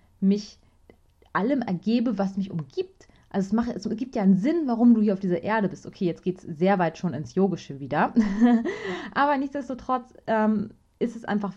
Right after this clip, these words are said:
wichtig, gewisse Dinge achtsam zu machen, wieder bei sich anzukommen, ein bisschen mehr auf den Körper zu hören, weil dein Körper ist so schlau, wenn man sich mal damit beschäftigt und alle, die jetzt Medizin studiert haben oder irgendwie aus diesem Bereich kommen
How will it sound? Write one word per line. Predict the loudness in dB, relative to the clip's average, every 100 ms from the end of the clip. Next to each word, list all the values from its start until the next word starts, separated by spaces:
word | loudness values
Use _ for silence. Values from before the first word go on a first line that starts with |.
| -6
wichtig, | -6 -6 -6 -6 -6 -16 -20 -8
gewisse | -4 -4 -4 -4
Dinge | 0 2 4 2 -2 -10 _ -20 -8
achtsam | -8 -6 -4 -4
zu | -4 -2
machen, | -2 -2 0 0
wieder | 0
bei | 0 -2
sich | -2 -4 -2
anzukommen, | -2 -2 -6 -8 -2 0 0
ein |
bisschen | -2 -2 0
mehr | 0 -2
auf | -6
den | -8
Körper | -2 -4 -2 -6
zu | -6 -8 -4
hören, | -2 -2 -4 -18 -6
weil | -4
dein | -4 -6 -6
Körper | -4 -4 -4 -6 -6
ist | -8 -10 -12 -4
so | 0 0
schlau, | -2 -4 0 0 -2 -8 -4
wenn | 0
man | 0 -2
sich | -4
mal | -4
damit | -4 -2 -2 -4
beschäftigt | -6 -4 -4 -4 -4 -6
und | -4
alle, | 0 0
die | 2 2
jetzt | 0 0
Medizin | 0 2 0 4 2
studiert | 2 -2 -2 -2
haben | -2
oder | -2 -2
irgendwie | -4 -4 -8
aus | -8
diesem | -2 -2
Bereich | 0 -4 -8 -12
kommen | -2 0 2 0